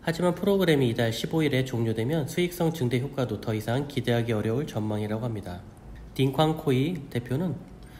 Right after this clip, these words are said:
소매 체인들은 자사 브랜드를 개발해야 하며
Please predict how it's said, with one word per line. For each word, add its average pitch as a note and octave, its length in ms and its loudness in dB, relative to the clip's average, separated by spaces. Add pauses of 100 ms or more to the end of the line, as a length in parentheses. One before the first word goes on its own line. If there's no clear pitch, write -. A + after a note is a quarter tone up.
(120)
소매 F3 320 2
체인들은 C#3 580 0
자사 A#2+ 340 0
브랜드를 A2+ 420 0
개발해야 G#2+ 560 -2
하며 A2+ 420 -4